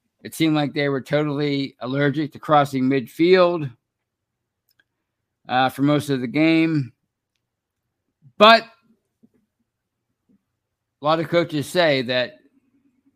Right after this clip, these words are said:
takeaways, the, the, uh, the plus minus category, the, the, the, uh, turnover category is the most important stat in football. And boy, was that pretty evident last Sunday at Heinz Field.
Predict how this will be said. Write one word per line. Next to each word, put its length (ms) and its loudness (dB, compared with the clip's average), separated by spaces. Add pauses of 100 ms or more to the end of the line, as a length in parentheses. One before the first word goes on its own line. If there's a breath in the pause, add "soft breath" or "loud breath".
(300)
takeaways, 840 -2 (160)
the, 280 -10
the, 240 -4
uh, 200 -2 (1600)
the 80 -8
plus 360 2
minus 460 2
category, 680 2
the, 140 -6
the, 280 -12
the, 240 -8
uh, 60 -6
turnover 420 0
category 600 0
is 80 -6
the 80 -2
most 220 -2
important 460 -6
stat 280 -2
in 100 -12
football. 640 -2
And 480 -8 (380)
boy, 320 0
was 180 -2
that 380 0 (1000)
pretty 280 -2
evident 380 2
last 300 0
Sunday 340 0
at 100 -2
Heinz 300 -2
Field. 480 -2